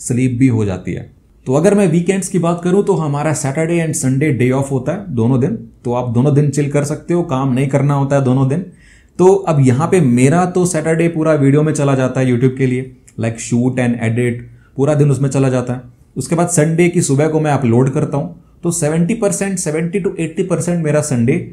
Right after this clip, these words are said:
खाली होता है, उस टाइम में मैं एंजॉय कर लेता हूँ। अब उस टाइम में मैं कहीं घूमने चला जाऊँगा फ्रेंड्स के साथ, या कहीं मैं शॉपिंग पे चला जाऊँगा, कहीं मैं कोई मूवी देख लूँगा या कोई बुक पढ़ लूँगा,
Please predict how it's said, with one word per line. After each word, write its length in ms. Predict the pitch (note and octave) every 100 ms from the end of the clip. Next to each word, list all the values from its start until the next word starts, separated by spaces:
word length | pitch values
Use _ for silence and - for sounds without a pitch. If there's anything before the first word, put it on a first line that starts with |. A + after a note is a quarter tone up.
| -
खाली 260 | - C3 D#3
होता 240 | A#2+ G2+
है, 60 | C#3+
उस 160 | D3+ -
टाइम 120 | C#3+
में 100 | D3+
मैं 140 | D3+
एंजॉय 280 | D3 A#2+ B2
कर 160 | B2+ G#2+
लेता 220 | F#2+ E2
हूँ। 180 | E2+ - - - -
अब 80 | C3+
उस 160 | C#3
टाइम 260 | D3 D#3+ D#3+
में 80 | D#3+
मैं 240 | D#3+ D3+
कहीं 180 | D3 D3
घूमने 260 | B2+ A#2 B2+
चला 200 | C3 B2+
जाऊँगा 360 | A#2 B2 A#2 A#2 - - -
फ्रेंड्स 240 | G#2+ G2+
के 80 | -
साथ, 320 | G#2+ G2+ G2 - - _ -
या 220 | G2 F#2+ F#2 F#2 - _ -
कहीं 200 | B2 C3
मैं 100 | C3
शॉपिंग 360 | - A2+ D3+ C#3+
पे 60 |
चला 220 | C#3 C#3 B2+
जाऊँगा, 340 | B2+ A#2+ A#2 A2
कहीं 300 | A#2 A2+ A#2+
मैं 180 | A#2+ A#2+
कोई 140 | A#2+
मूवी 260 | A#2+ C3 D3
देख 220 | C3+ C3+
लूँगा 340 | A#2+ A#2 A2
या 100 | G#2+
कोई 160 | G#2+ A#2
बुक 200 | D#3+ D#3+
पढ़ 120 | C#3+
लूँगा, 480 | B2+ A2+ G2+ G2+